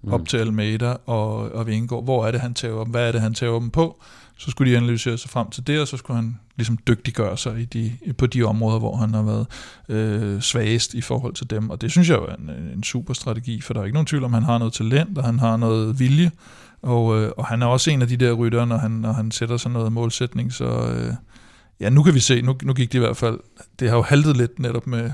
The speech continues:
Speaker 1: med målsætninger <laughs> i Grand Tour, øh,
Speaker 2: Mm.
Speaker 1: klassementssammenhæng. Og jeg tror da også, at, jeg ved sgu ikke, jeg er nok stadigvæk uafklaret, men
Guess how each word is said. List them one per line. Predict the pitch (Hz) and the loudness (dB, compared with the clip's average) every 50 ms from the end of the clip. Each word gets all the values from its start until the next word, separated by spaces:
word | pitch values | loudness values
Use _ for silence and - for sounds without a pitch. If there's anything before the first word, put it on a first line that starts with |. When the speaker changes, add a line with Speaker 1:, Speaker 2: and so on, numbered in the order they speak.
| 120 165 165 | -6 -6 -4
Speaker 1:
med | 135 123 120 | -2 0 0
målsætninger | 117 117 117 117 - 135 120 - - - - 151 - - | 2 2 0 0 0 -2 -4 -4 -6 -8 -6 -6 -6 -4
<laughs> | - 143 | -2 -4
i | 123 | -4
Grand | 117 - 123 117 117 123 | -2 0 0 0 0 0
Tour, | - - 123 120 120 117 117 - | -2 -2 -2 0 0 -2 -2 -2
øh, | 117 120 113 113 127 - - - - | -2 -2 -2 -2 -4 -8 -12 -18 -10
Speaker 2:
Mm. | - 104 | -6 -4
Speaker 1:
klassementssammenhæng. | 92 107 123 113 - 127 120 120 120 123 127 - - 120 113 110 117 117 110 110 - - - - - - _ _ | 0 0 0 0 0 0 0 2 2 2 0 0 -2 -2 -2 -2 -2 -4 -4 -6 -8 -14 -20 -20 -20 -20 _ _
Og | - - 113 104 | -8 -6 -4 -2
jeg | 117 127 | -2 -2
tror | 127 - - - | 0 2 2 4
da | 113 | 4
også, | 107 107 113 113 - 127 | 4 4 2 2 0 0
at, | 117 110 - - - - - - - - _ _ _ _ _ _ _ _ _ _ _ _ _ _ _ _ - - - | -2 -2 -2 -8 -14 -18 -20 -20 -20 -20 _ _ _ _ _ _ _ _ _ _ _ _ _ _ _ _ -12 -12 -12
jeg | - | -12
ved | - - | -8 -8
sgu | - - 123 | -4 -2 -2
ikke, | 113 123 - - | -2 -2 -2 0
jeg | 127 127 | 2 2
er | 127 | 2
nok | 135 147 151 | 2 2 0
stadigvæk | - - 190 190 190 180 160 | 2 2 2 4 4 2 2
uafklaret, | 147 143 147 151 139 - 143 127 - 107 117 | 2 2 2 2 2 0 0 -2 0 -2 -2
men | 120 113 110 | -2 -4 -4